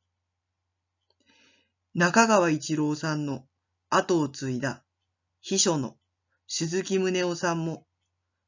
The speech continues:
中川一郎さんと同じく、ロシアと通じていたということで、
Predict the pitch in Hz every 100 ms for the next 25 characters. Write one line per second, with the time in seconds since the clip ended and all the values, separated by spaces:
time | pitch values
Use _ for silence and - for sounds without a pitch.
0 | - 170 170 202 190 151 135 139 156 170
1 | 165 160 175 165 156 160 165 160 139 135
2 | - _ _ _ _ _ _ _ 160 202
3 | 196 185 160 131 127 - 156 165 165 165
4 | 170 170 190 170 127 127 135 139 139 123
5 | -